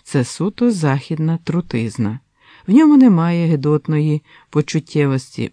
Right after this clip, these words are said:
опію, це світлий розум, концентроване сонячне сяйво і блиск сталі. Ходімо трохи прогуляємося вниз до порту. Там часом бувають німецькі кораблі,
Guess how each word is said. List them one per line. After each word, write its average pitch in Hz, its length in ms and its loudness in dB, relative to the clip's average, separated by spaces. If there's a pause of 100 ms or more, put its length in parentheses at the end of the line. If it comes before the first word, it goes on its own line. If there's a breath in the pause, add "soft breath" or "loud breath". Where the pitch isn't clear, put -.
опію, 202 540 -2 (440 soft breath)
це 151 160 0
світлий 127 540 -4
розум, 196 500 -2 (240)
концентроване 143 1000 -2
сонячне 123 720 -4
сяйво 202 540 -4 (440 soft breath)
і 202 100 2
блиск 135 640 -4
сталі. - 580 -8 (640)
Ходімо 262 440 4
трохи 220 460 0
прогуляємося 170 960 0
вниз 127 340 0
до 120 160 -6
порту. - 440 -10 (580 loud breath)
Там 175 200 2
часом 170 420 -2
бувають 156 480 -2
німецькі 139 500 -2
кораблі, 160 600 -2